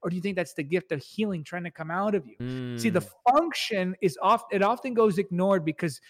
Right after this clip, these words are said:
Speaker 1: we mistake the spiritual gifts for personality traits when
Speaker 2: Say
Speaker 1: in
Speaker 2: it.
Speaker 1: fact they are a gift functioning in us.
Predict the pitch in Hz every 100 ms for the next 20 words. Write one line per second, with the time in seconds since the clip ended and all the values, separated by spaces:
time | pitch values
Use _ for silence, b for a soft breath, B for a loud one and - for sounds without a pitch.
0 | b 156 233 285 233 - - 190 185 165
1 | - 208 190 180 165 139 185 180 - 156
2 | 190 175 - 151 185 269 220 147 - 151
3 | 139 - 160 220 254 208 185 151 - 156
4 | 147 147 135 165 - 170 175 - 165 131
5 | 113 98 - -